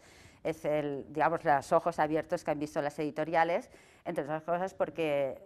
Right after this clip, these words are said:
gobiernos como el Reino Unido, bueno, la Comisión Europea también no obliga a publicar en, en las revistas de acceso abierto propiamente dichas,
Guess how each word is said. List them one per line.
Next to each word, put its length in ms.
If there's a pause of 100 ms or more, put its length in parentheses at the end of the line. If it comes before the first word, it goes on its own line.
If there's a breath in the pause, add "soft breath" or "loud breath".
(140)
gobiernos 560
como 160
el 80
Reino 220
Unido, 240
bueno, 160
la 80
Comisión 320
Europea 460
también 320 (280 loud breath)
no 280
obliga 540
a 120
publicar 400
en, 180
en 240
las 280
revistas 320
de 60
acceso 260
abierto 680
propiamente 480
dichas, 460